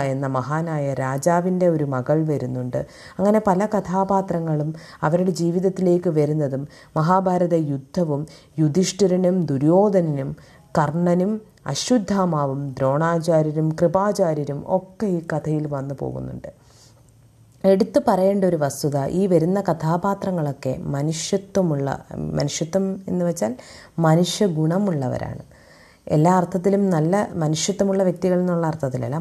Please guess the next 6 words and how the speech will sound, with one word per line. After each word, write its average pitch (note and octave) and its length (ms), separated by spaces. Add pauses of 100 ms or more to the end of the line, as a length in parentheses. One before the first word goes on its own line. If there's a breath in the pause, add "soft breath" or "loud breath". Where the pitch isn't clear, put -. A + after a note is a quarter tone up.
മനുഷ്യരാണ്. E3 800 (840 loud breath)
അല്ലാതെ D#3 380
ദൈവികമായ F3+ 760 (100)
യാതൊരു F3 400
കൽപ്പനകളും D#3+ 640
ഇവർക്കില്ല, C3 460